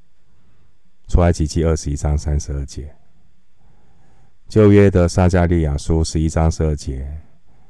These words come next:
先知的预言也提到，那位被弃绝的牧者，他的工价也就是这个，这个数字。弟兄姊妹，让我们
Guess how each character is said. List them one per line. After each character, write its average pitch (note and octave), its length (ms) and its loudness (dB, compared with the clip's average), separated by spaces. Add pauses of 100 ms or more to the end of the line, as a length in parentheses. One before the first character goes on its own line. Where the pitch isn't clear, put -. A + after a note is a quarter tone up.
(220)
先 F2+ 240 2
知 F2 220 2
的 D#2+ 160 0
预 E2+ 180 0
言 C#2 260 -2
也 C2+ 120 -8
提 - 220 -10
到， C#2 300 -6 (920)
那 F2 200 4
位 D#2 380 -2 (240)
被 F2 160 0
弃 G2 260 -2
绝 D#2 160 -2
的 D2+ 140 0
牧 E2 260 2
者， C2+ 260 -10 (1120)
他 G2 140 0
的 F2 140 2
工 F#2 240 4
价 E2 420 -2 (140)
也 D2+ 160 -6
就 E2+ 180 0
是 E2 160 -2
这 F2 200 -4
个， C#2 300 -8 (260)
这 F#2 120 -4
个 E2 140 -4
数 D2+ 240 -2
字。 C2+ 260 -10 (1700)
弟 G2+ 100 0
兄 G#2 100 6
姊 F2 140 2
妹， D#2+ 400 2 (220)
让 F2+ 180 4
我 D#2 120 2
们 D#2+ 380 2